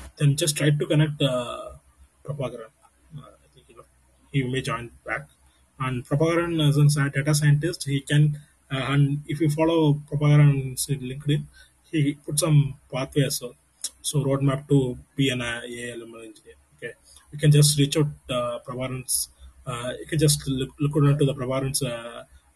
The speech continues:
LinkedIn. You will get some idea. Okay, and when it comes to web development,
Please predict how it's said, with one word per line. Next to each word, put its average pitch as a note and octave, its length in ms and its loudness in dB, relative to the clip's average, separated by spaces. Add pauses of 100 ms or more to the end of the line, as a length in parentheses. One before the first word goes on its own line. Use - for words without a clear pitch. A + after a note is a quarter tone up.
LinkedIn. C#3+ 360 0
You C3+ 140 4
will B2+ 100 -4
get B2 200 -8
some C3+ 200 -4
idea. A2 240 -12 (140)
Okay, - 180 -10 (420)
and C#3 320 0
when C#3+ 80 2
it - 80 -4
comes D3+ 200 6
to F#3 180 0
web D3 140 2
development, F3+ 440 2